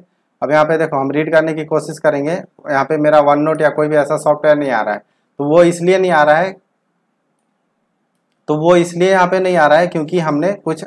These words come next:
ऐड ही नहीं करा है अभी यहाँ पे। अ, देखो यहाँ पे नीचे में मेरे टास्क बार में ओपन ही नहीं है, तो मैं यहाँ पे जल्दी से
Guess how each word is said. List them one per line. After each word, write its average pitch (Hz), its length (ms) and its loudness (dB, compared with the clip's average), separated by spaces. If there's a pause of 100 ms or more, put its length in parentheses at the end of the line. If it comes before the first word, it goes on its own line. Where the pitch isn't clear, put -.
ऐड 147 220 2
ही 165 80 -4
नहीं 160 140 -4
करा 139 200 2
है 143 80 2
अभी 143 140 -4
यहाँ 143 120 0
पे। 160 120 -6 (380)
अ, 127 220 2
देखो 139 300 -2
यहाँ 131 120 0
पे 135 100 -6
नीचे 139 280 -4
में 156 140 0
मेरे 147 200 2
टास्क 139 300 2
बार 147 120 4
में 147 100 -2
ओपन 147 300 -2
ही 143 60 -4
नहीं 131 120 -4
है, 110 60 -4
तो 123 100 -8
मैं 139 140 -2
यहाँ 139 140 0
पे 151 140 -6
जल्दी 139 260 -6
से 151 200 -6